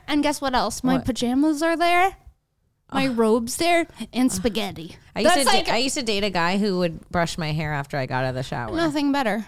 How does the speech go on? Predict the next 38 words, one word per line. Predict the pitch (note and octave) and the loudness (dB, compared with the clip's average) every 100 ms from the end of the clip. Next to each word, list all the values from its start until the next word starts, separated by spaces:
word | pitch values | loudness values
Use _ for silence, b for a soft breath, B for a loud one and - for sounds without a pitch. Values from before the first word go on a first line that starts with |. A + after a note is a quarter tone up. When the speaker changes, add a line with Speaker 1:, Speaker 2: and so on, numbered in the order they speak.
| - | -6
Speaker 2:
Nothing | F3 E3 F#3 E3 | -4 -2 -4 -4
better. | D#3 C#3+ C3 A#2 | -2 -2 -2 -2
Speaker 1:
We | D4+ | 0
love | E4 E4+ | 2 0
a | |
soft | D#4+ C4 A3+ - - | 0 0 0 -2 -4
king. | A3+ G#3+ A#3 | 0 2 4
Speaker 2:
He | |
would | G#3+ | 4
put | G3 F#3+ | 2 2
lotion | E3+ F3+ G3 | 2 0 -2
on | F#3 | -2
my | F#3 G3 | 0 0
legs. | G3 G3 G3+ | 0 -2 -2
That's | F#3+ G3 | -4 -4
one | B3 | -4
of | C4+ | -2
my, | A#3 G3 - | -2 -2 -2
when | G3 | -2
I | F3+ | -2
date | G#3+ D3 D3+ | -2 -2 -2
a | |
guy, | F3 F#3+ G#3+ | -2 -2 -2
that's | G3 F#3 | -4 -4
one | F3+ | -4
of | E3 | -2
my | D3 | -4
things | C#3 D#3+ C#3+ C#3+ D3 | -6 -8 -8 -8 -8
is | D3+ | -8
when | D#3 | -6
I | D3+ | -6
get | D3+ | -6
out | D3+ | -6
of | |
the | D3 | -6
shower, | - D3 C#3+ | -6 -4 -4
I | C#3 | -4
like | C#3+ | -6